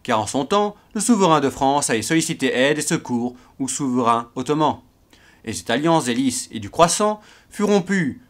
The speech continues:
non pas par la faute des Turcs, mais par l'infidélité du gouvernement. Nous avons traité avec les Turcs, en leur imposant et en nous imposant à nous-mêmes, la convention d'armistice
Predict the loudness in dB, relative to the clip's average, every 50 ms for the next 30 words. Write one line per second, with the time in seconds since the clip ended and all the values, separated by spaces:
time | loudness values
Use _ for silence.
0 | _ _ -4 -2 -2 0 2 0 2 2 2 0 0 -2 -4 -8 -6 -6 -6 -6
1 | -4 -4 -2 -4 -4 -6 -10 _ _ _ -8 -6 -4 2 2 2 4 2 0 0
2 | 0 0 2 2 2 0 -2 -4 -2 -2 0 -2 -2 -4 -12 _ -12 -10 -6 -2
3 | 0 0 2 2 2 2 2 2 0 -2 -4 _ _ _ _ _ _ _ _ _
4 | _ _ _ _ _ _ _ _ _ _ -6 -2 0 2 2 2 0 0 -2 0
5 | 0 0 0 0 -2 -2 0 0 0 0 0 -2 -14 -20 _ _ -20 -14 -6 0
6 | 2 4 4 4 2 2 0 0 2 2 0 0 -2 -6 -14 -10 -6 -6 -4 -4
7 | -2 -2 -2 -2 -2 -4 -4 -4 -4 -4 -2 -2 -2 0 0 0 0 0 -2 -4
8 | -8 -14 -20 _ _ _ -2 -2 0 2 4 4 4 4 2 2 0 2 2 4
9 | 2 2 0 -2 -2 0 0 0 0 -4 -8